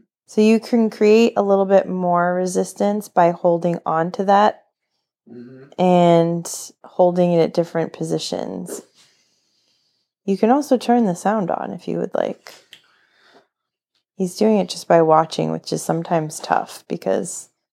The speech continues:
Speaker 1: they have very specific instructions.
Speaker 2: I don't think I put the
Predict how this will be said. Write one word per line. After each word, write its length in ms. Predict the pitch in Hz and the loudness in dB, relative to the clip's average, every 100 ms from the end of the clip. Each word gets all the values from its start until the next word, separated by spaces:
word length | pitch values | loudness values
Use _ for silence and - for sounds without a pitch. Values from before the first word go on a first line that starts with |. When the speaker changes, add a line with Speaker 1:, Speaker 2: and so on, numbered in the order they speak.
| _ 185 | _ -6
Speaker 1:
they 80 | |
have 100 | 180 | -4
very 320 | 170 175 262 240 | 2 4 4 4
specific 640 | - 156 156 151 165 - | 0 -2 0 -2 -2 -4
instructions. 1160 | - - - 80 - - - - 175 - - - _ _ _ _ | -6 -4 0 -2 -2 -6 -2 -2 -2 -4 -12 -14 _ _ _ _
Speaker 2:
I 60 | - | -16
don't 160 | - | -14
think 160 | - - | -12 -12
I 40 | - | -14
put 240 | - | -16
the 80 | - | -20